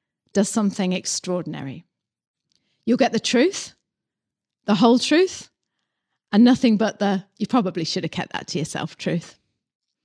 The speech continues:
Because as much as I'd like you to believe that I am a cool, Instagrammable hippie chick who floated around the world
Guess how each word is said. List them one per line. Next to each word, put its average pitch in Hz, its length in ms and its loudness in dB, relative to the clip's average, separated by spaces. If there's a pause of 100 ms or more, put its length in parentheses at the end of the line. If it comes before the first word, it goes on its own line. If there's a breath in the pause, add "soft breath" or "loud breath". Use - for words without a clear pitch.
(460 soft breath)
Because - 260 2
as 269 140 0
much 302 320 4
as 339 140 0
I'd 349 160 2
like 269 240 0
you 269 80 2
to - 160 -8
believe 175 560 2
that 185 160 -2
I 202 140 0
am 208 220 -2
a 170 120 -4
cool, 285 680 0 (120)
Instagrammable 240 1040 2
hippie 233 280 0
chick - 400 -4 (580 soft breath)
who 302 120 8
floated 285 540 2
around 233 300 4
the 226 60 6
world 180 460 2